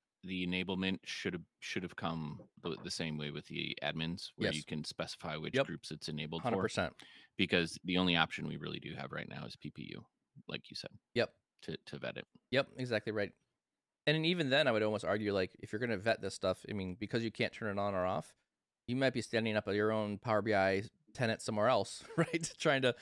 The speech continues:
Speaker 2: start, start something else separately so that you can actually, you know, keep it away from your normal, your,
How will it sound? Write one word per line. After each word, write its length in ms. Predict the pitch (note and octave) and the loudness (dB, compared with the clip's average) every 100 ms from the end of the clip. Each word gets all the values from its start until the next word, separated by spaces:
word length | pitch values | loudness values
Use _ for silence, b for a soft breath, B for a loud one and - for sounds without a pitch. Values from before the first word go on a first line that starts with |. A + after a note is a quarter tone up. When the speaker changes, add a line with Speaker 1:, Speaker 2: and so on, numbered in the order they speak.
| B B - | B B -8
Speaker 2:
start, 360 | - C3+ - | 2 4 2
start 240 | - B2+ A#2 | 0 0 2
something 220 | - A2 | 0 4
else 140 | G#2+ | 4
separately 400 | - B2+ A#2+ G2+ | 4 2 2 0
so 120 | - | 0
that 80 | G#2 | -2
you 60 | F2+ | -2
can 120 | A#2 | 0
actually, 420 | G#2 - G2 F#2+ - | 0 2 -2 -2 -2
you 100 | A2+ | -2
know, 80 | F#2+ | 0
keep 260 | - - | 0 2
it 60 | G#2+ | 2
away 220 | G2 A#2 | 4 2
from 160 | C3 A2 | 2 -4
your 100 | G2 | 0
normal, 360 | G#2+ G#2 F#2+ - | 0 2 0 -2
your, 320 | A2 G#2 A2 | -2 0 -2